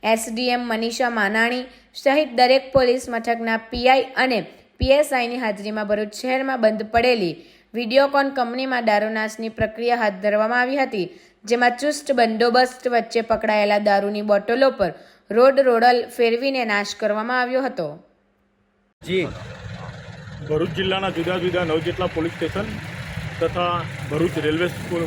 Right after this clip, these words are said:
Speaker 3: પોલીસ સ્ટેશન દ્વારા છેલ્લા વર્ષમાં જે વિદેશી દારૂના કેસો કરવામાં આવેલા હતા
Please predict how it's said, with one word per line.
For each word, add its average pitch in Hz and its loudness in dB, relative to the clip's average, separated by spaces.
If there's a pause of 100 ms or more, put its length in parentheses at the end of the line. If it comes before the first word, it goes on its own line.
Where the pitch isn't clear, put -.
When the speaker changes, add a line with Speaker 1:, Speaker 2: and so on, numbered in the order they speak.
Speaker 3:
પોલીસ 170 0
સ્ટેશન 175 -6
દ્વારા 165 -2 (720)
છેલ્લા 175 2
વર્ષમાં 185 -2 (720)
જે 185 0
વિદેશી 170 0
દારૂના 165 0
કેસો 170 -4
કરવામાં 175 0
આવેલા 180 0
હતા 170 -4